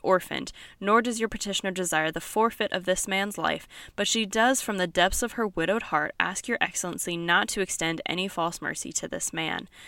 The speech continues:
She has been given to understand that this man's friends have petitioned your excellency for a pardon for him,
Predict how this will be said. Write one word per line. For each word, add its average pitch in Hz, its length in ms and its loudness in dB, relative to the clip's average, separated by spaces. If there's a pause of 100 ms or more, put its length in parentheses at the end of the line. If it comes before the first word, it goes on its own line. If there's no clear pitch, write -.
(320)
She - 140 2
has 214 120 4
been 214 160 2
given 240 420 4 (140)
to - 200 0
understand 185 520 2
that 175 120 0
this - 200 -2
man's 180 300 4
friends 165 300 2
have 175 120 -12
petitioned 220 480 -2
your 180 120 2
excellency 165 720 -2 (420)
for 190 140 4
a 185 60 8
pardon 208 400 4
for 160 220 -2
him, - 260 -6